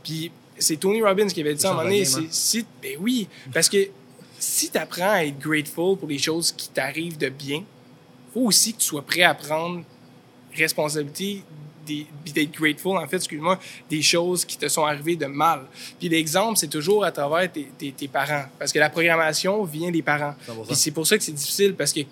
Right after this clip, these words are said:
Speaker 1: de l'âge de comme trois à genre huit ans, t'assimiles l'information comme une éponge, puis c'est là que la majorité de ta programmation est faite. Souvent, les parents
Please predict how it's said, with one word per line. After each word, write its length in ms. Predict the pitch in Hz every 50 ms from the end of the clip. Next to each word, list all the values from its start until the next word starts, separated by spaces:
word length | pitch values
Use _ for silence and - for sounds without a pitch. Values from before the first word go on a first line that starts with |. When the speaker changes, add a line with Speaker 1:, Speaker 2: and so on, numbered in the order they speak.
| - 185 156
Speaker 1:
de 80 | 147 147
l'âge 320 | 143 156 165 190 196 175
de 100 | 156 147
comme 320 | 139 - 147 139 139 143 143 - - - - - -
trois 400 | - - 147 156 175 196 196 165
à 100 | 147 139
genre 200 | 139 135 135 135
huit 280 | 139 147 156 151 - 156
ans, 180 | 156 185 196 190
t'assimiles 420 | - 139 - - - - 165 180 185
l'information 520 | 170 151 147 165 151 147 143 143 139 -
comme 200 | 170 - 151 143
une 100 | 139 143
éponge, 400 | 139 131 - 151 180 196 185 -
puis 120 | - 143 131
c'est 180 | - - 143
là 120 | 147 165 175
que 80 | 170
la 80 | 170 147
majorité 400 | 151 165 170 165 175 151 - 202
de 40 | 190
ta 100 | - 151
programmation 500 | - 156 151 147 143 147 143 - 185 165
est 100 | 143 131 -
faite. 200 | 170 190 - - - - - - - - - - - - - - - - - - - - - - - - -
Souvent, 360 | - - - 170 165 190 226
les 120 | 220 196
parents 460 | - 160 151 147 151 165 175 190 208